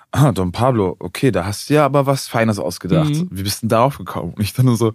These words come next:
Speaker 1: „Ich bin gar nicht drauf gekommen, ich bin einfach geboren und hieß dann so und lebe jetzt seit achtundzwanzig
Speaker 2: Ja.
Speaker 1: Jahren mit diesem Namen“, so. Das heißt, dahinter steckt kein neues Deutschrap-Projekt oder weiß ich was.
Speaker 2: <laughs>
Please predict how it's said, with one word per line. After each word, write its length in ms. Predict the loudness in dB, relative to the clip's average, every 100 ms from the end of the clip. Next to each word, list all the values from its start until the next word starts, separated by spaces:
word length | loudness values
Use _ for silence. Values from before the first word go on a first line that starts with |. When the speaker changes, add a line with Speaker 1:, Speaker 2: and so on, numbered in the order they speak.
| -4
Speaker 1:
„Ich 160 | -12 -2
bin 160 | 0
gar 140 | 2 2
nicht 200 | 0 0
drauf 140 | -2
gekommen, 240 | 0 0 0
ich 80 |
bin 100 | -2
einfach 240 | 0 0 0
geboren 600 | -6 -2 2 4 4 -2 _ _ -8
und 100 | 0
hieß 260 | 2 2
dann 200 | 2 2
so 300 | 4 4 2 -2 -12 0
und 300 | 2 2 -4 _ _ _ _ -2
lebe 300 | 4 4 4
jetzt 100 | -2
seit 140 | -4
achtundzwanzig 560 | -4 -6 -6 -2 0 0
Speaker 2:
Ja. 80 | 2
Speaker 1:
Jahren 180 | 2 0
mit 140 | -4
diesem 220 | -4 -2
Namen“, 300 | 0 0 0
so. 260 | -2 -2 -2
Das 260 | -4 -6 -2
heißt, 240 | -2 -4 -20 -14 -4
dahinter 360 | 0 2 0 -2 _ -8
steckt 240 | -6 -4
kein 420 | -2 0 0 -2 -6 _ -4
neues 300 | 0 0 0
Deutschrap-Projekt 1000 | 0 0 0 -4 _ -4 0 0 -2 -4
oder 260 | 0 0
weiß 200 | 0 -2 0
ich 180 | 2 4
was. 320 | 2 0
Speaker 2:
<laughs> 60 | -8